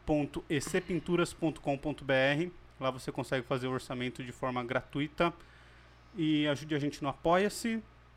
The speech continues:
é w w w apoia ponto s e barra parla podcast. E ajude também a gente lá no Pix, é murilo eusébio arroba outlook ponto com. Se puder dar preferência pelo Pix, é melhor, que o Pix não,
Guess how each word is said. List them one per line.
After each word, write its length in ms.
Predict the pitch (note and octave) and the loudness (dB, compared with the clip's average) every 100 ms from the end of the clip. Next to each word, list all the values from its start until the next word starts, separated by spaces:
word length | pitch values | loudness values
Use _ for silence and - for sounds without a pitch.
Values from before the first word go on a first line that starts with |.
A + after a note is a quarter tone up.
| - | -16
é 160 | E3 C3 | -8 -4
w 260 | A#2+ C#3 C#3+ | 0 0 2
w 300 | C3+ B2+ C3 | 0 0 0
w 460 | C3+ D3 D#3 F3+ - - | 6 6 4 -2 -4 -6
apoia 540 | C3+ - D3+ D3+ E3 | -6 0 4 4 4
ponto 500 | E3 - D3 C#3 - - | 0 0 -2 -2 -8 -4
s 320 | D3 C#3 - | -2 -2 0
e 240 | C#3+ D3 F#3+ - - - - | 2 2 2 -6 -20 -20 -2
barra 380 | C#3 C#3+ C3+ | 4 6 6
parla 400 | D3+ - D3 D3+ | -2 2 4 6
podcast. 800 | D3+ D#3 D3 - B2 A2 - - - - - - - | 4 2 -2 -4 -4 -4 -8 -16 -18 -20 -20 -18 -6
E 40 | |
ajude 280 | E3+ D3 E3+ | -2 0 -2
também 240 | E3 E3 D#3+ | 0 2 2
a 40 | |
gente 280 | D3+ D#3 E3 | 2 -2 0
lá 100 | D3+ | -2
no 100 | D#3+ | -2
Pix, 520 | - D#3 - - - - - - - - | -4 -8 -6 -12 -12 -14 -20 -20 -20 -10
é 100 | C#3 | -6
murilo 360 | B2+ C3+ D#3+ D#3 | -2 0 2 2
eusébio 480 | A#2+ D3 D3 D#3+ | 4 4 4 4
arroba 240 | D#3 C#3 D3 | 0 0 -2
outlook 360 | D3+ D3 C#3 - | -4 -4 -4 -4
ponto 280 | D3 C#3 | -6 -6
com. 220 | - B2 A#2 - | -6 -6 -6 -12
Se 120 | - | -18
puder 600 | - D3 D3 D3 C#3 A#2 - - | -8 0 6 8 6 4 -2 -14
dar 140 | - C3 | -4 -4
preferência 500 | - - C3 C3 - | -2 -4 -2 -4 -6
pelo 200 | C3+ C3 | -4 -4
Pix, 340 | - C#3 - | -4 -6 -4
é 60 | C#3+ | -4
melhor, 400 | C3+ B2+ C#3 D3+ | 0 4 6 4
que 100 | - | 0
o 60 | |
Pix 320 | C#3 D#3+ - - | -6 -6 -8 -4
não, 480 | C#3+ C#3 C3 A#2 | -4 -2 -4 -8